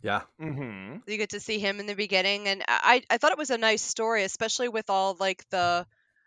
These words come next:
Speaker 3: the myth that's been, and lore that's been built up about Zefram Cochrane. So you finally get to see him. So
Speaker 2: Mm-hmm.
Speaker 3: that's really nice. Anyway, I'm gonna start reading this plot.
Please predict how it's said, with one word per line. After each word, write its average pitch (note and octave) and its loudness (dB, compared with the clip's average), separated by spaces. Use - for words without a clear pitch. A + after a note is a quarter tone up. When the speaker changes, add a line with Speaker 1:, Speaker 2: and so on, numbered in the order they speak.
Speaker 3:
the A3 6
myth G#3+ -2
that's G3 2
been, F#3+ 0
and G3 -2
lore G#3 4
that's - -6
been G3 0
built G3+ -2
up G3+ 4
about F3 0
Zefram F#3 0
Cochrane. G#3+ -2
So - -10
you G#3 -12
finally B3 6
get A#3+ -4
to G#3 -8
see A#3+ -4
him. D#3 0
So C3 -8
Speaker 2:
Mm-hmm. A2+ -6
Speaker 3:
that's A3 2
really F#3+ -2
nice. D#3 -6
Anyway, F#3+ -2
I'm F#3 2
gonna A3 -10
start F#3+ -4
reading F3+ -8
this D3+ -8
plot. E3 0